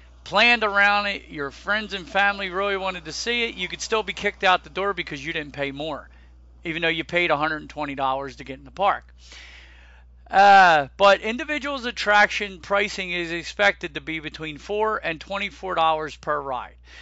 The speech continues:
So right now, I would guesstimate that it would be twenty-four bucks to do, uh, Remy, Remy with how new it is, wouldn't you think, John?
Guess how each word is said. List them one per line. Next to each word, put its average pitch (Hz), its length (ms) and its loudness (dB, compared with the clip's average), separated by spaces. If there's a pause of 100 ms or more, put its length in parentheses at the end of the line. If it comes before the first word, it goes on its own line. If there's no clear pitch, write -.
So 233 160 0
right 269 320 4
now, 214 560 6
I 196 180 8
would 214 160 -2
guesstimate 180 720 0
that 151 280 2 (720)
it 226 160 2
would 226 140 0
be 202 100 -2
twenty-four 190 540 -4
bucks 160 400 2
to 156 80 -10
do, 147 360 -4
uh, 139 180 0
Remy, 135 500 -2
Remy 151 340 -2
with 135 140 -10
how 139 180 -2
new 139 240 -8
it 131 60 -12
is, 117 180 -16
wouldn't 143 180 -14
you 143 60 -10
think, 151 240 -12
John? 151 240 -10